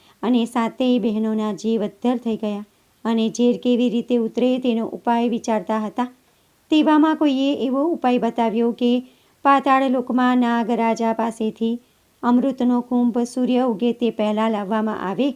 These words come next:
તો મેરખ્યાનો જીવ બચે તેમ છે. આ સાંભળીને બહેનોમાં સૌથી નાના એવા જાનબાઈ એટલે કે ખોડિયારમાં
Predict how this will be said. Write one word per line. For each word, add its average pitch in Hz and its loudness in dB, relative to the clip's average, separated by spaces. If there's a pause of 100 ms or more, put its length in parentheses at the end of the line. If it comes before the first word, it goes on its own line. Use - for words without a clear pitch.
(680)
તો 349 6 (100)
મેરખ્યાનો 254 2
જીવ 220 -4
બચે 214 -2
તેમ 196 -6
છે. 262 -6 (520)
આ 262 0
સાંભળીને 240 2
બહેનોમાં 220 -2 (400)
સૌથી 294 2
નાના 247 2
એવા 220 0
જાનબાઈ 214 -2 (600)
એટલે 254 -2
કે 247 0
ખોડિયારમાં 226 0